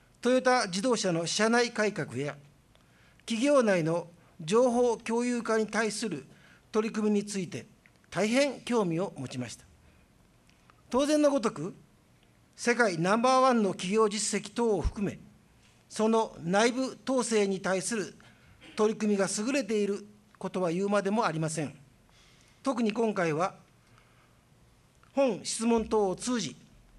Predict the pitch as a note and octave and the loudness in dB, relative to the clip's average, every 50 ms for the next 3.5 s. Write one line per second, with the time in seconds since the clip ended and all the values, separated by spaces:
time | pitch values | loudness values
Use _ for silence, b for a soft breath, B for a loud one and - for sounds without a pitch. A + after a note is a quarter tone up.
0 | - _ - - - - - - B3 A#3+ A3+ G#3 G3+ F#3+ G3 G3 G3 G#3+ G#3+ D#3+ | -20 _ -20 -16 -14 -12 -8 -2 0 2 2 2 2 2 0 0 0 -2 -4 -6
1 | G#3 E3+ F3 A3 C#4 C4 - A#3+ G3+ - - A2 - - - b b b b b | -8 -6 -4 -2 -2 0 0 0 -2 -2 -6 -10 -16 -20 -20 b b b b b
2 | b b b - E3+ G#3+ B3+ C4 B3+ A#3+ A3+ G#3+ G#3+ G#3 G3 G#3 A3 E3 D#3+ G#3+ | b b b -8 -2 0 2 4 4 4 4 6 6 4 4 2 -2 -6 -6 -6
3 | G#3 - B3+ C4 B3 A#3+ B3 C4 - | -2 0 2 2 2 2 0 0 -2